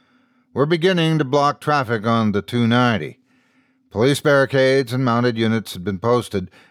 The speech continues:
down the lengths of Independence Boulevard and Lexington Street, effectively hemming the protest in.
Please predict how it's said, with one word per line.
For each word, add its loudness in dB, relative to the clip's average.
down 0
the 0
lengths -2
of -10
Independence -4
Boulevard -2
and -4
Lexington -8
Street, -14
effectively 2
hemming 2
the -2
protest 0
in. -2